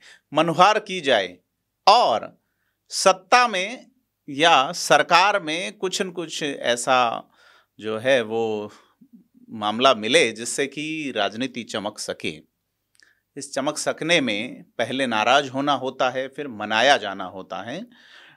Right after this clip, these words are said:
अ, रामगढ़ वाली सीट पे जय आहूजा इस चमक सकने में चमके और चमक सकने में चमके दुर्ग सिंह खींवसर, अ, सीट जो कि खींवसर होती हैं, उसके अलावा भी कई लोग नाराज हुए और बिठा लिए गए।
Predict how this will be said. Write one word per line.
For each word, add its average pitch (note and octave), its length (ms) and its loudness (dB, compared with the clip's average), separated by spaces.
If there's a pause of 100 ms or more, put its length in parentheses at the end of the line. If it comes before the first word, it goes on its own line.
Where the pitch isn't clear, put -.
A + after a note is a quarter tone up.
अ, A2 200 -4
रामगढ़ C#3+ 440 4
वाली C#3 220 2
सीट C#3+ 300 -8
पे C3 140 -6
जय A#2 200 -4
आहूजा B2+ 640 4
इस C#3+ 100 -8
चमक C3+ 260 -4
सकने C#3 380 -4
में C3 120 -4
चमके A#2 460 -6
और A2+ 340 -2
चमक G#2+ 220 -10
सकने A2 320 -8
में A2 200 -10
चमके G#2+ 340 -10
दुर्ग F#3 260 0
सिंह G#2 380 -10
खींवसर, B2 500 -6 (540)
अ, G#2+ 240 -6 (400)
सीट B2 340 -8
जो G#2 220 -12
कि F#2+ 380 -14
खींवसर G#2 320 -10
होती G2+ 320 -10
हैं, E3+ 300 -8 (440)
उसके F#3 280 -2
अलावा F#3+ 380 6
भी E3 140 -2
कई E3 220 2
लोग E3 240 -2
नाराज D3 480 4
हुए E3+ 200 2
और E3 140 4
बिठा A#2+ 360 2
लिए A#2 220 -4
गए। B2 280 -6